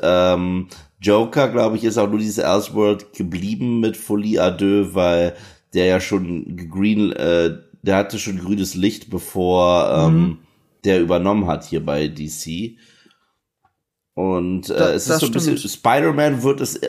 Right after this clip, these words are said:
Speaker 1: auch immer zeitgleich in mehreren Versionen geben. So, weil es halt Spider-Man ist. Und bei Batman ist
Speaker 2: Ja.
Speaker 1: es genauso. Das sind halt diese beiden Figuren, die sind mehr als Comic-Figuren. Die, die, die kannst du halt wirklich auch nicht messen.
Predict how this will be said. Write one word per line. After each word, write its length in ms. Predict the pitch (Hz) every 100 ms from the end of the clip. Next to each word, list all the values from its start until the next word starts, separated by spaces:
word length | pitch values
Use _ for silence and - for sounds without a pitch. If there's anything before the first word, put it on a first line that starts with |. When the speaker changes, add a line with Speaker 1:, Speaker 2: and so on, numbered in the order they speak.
| -
Speaker 1:
auch 360 | 110 123 - -
immer 480 | 113 117 127 127 -
zeitgleich 600 | - 101 98 104 98 104
in 140 | 92 -
mehreren 400 | 92 98 92 87
Versionen 500 | 90 80 80 76 78
geben. 420 | 78 69 71 - - 92 90 _
So, 340 | - - 82 78
weil 140 | 87
es 80 | 90
halt 180 | 95 -
Spider-Man 600 | - 95 95 87 78 60
ist. 180 | 60 78
Und 100 | 80
bei 120 | 87
Batman 400 | 92 95 107 98
ist 80 | 151
Speaker 2:
Ja. 80 |
Speaker 1:
es 100 | 110
genauso. 460 | - 87 85 82 78
Das 140 | 78
sind 80 | 110
halt 120 | 107
diese 160 | 101 113
beiden 340 | 98 107 117
Figuren, 680 | 113 104 95 113 135 143 143 127 - - - _
die 240 | - 107 107
sind 360 | 101 110 82
mehr 220 | 92 101 95
als 240 | 101 -
Comic-Figuren. 840 | 190 175 87 - 78 - 65 64
Die, 180 | 95 95
die, 220 | 101 98
die 140 | 117 127
kannst 320 | 135 127 127
du 20 |
halt 220 | 104 -
wirklich 300 | 107 113 104
auch 120 | - 104
nicht 160 | 101
messen. 560 | 87 101 113 98 120